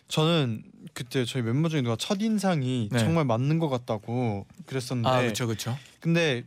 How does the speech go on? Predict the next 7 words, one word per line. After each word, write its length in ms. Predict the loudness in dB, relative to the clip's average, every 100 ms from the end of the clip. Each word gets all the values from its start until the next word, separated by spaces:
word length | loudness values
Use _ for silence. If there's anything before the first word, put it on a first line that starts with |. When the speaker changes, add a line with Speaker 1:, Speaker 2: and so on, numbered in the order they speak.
| -10
Speaker 1:
이제 300 | -4 0 0
진짜 280 | -2 -6 -4
첫인상이 1000 | -6 -2 2 2 2 2 2 2 0 0
맞는 640 | 0 0 2 2 2 0 -4 _ _ -16 -8
분들도 400 | -4 -4 -4 -6
있고 480 | -6 0 2 2 0
Speaker 2:
네. 180 | -2